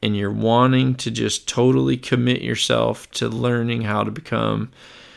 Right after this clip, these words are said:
in my opinion, the best archer possible, um, then you may wanna start, um, with the silverback and then gravitate towards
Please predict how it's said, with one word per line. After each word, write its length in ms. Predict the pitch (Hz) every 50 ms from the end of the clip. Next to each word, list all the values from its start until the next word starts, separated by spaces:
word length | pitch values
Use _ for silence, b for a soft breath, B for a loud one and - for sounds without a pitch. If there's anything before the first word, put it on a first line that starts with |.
| B B B
in 180 | - 107 107 107
my 240 | 110 110 113 123 127
opinion, 440 | 131 127 - 131 127 123 113 110
the 100 | 107 98
best 340 | 101 110 104 107 113 - - -
archer 360 | 117 113 113 110 - 117 -
possible, 840 | - - 113 110 110 - - - 127 127 127 131 131 135 127 B B B B B B B B B B
um, 640 | - - 104 101 101 101 98 98 101 160 151 107 - _ _ _ _ -
then 600 | 110 113 110 104 104 104 104 104 104 107 - - _ _ -
you 220 | 120 113 113 110
may 280 | 110 110 113 117 120 120
wanna 280 | 120 120 120 117 117
start, 600 | 110 - - - - 107 104 113 123 135 - - - _ _ _ _ _ _ _
um, 540 | - 113 113 55 - - - - 107 101 - - _ _ _ _ _ _ _ _ _ _
with 220 | - 117 117 113 -
the 80 | 117
silverback 880 | - - - 120 117 127 131 127 127 131 135 127 127 127 135 131 131 - - _ _ _ _ _ -
and 220 | 113 113 110 113 117
then 400 | 113 110 110 107 110 110 113 - _ _ _ _ _ _ _ _ _ - 131
gravitate 760 | - - 120 113 117 117 123 120 - - 120 117 120 - -
towards 580 | - - 120 117 113 107 107 107 117 - -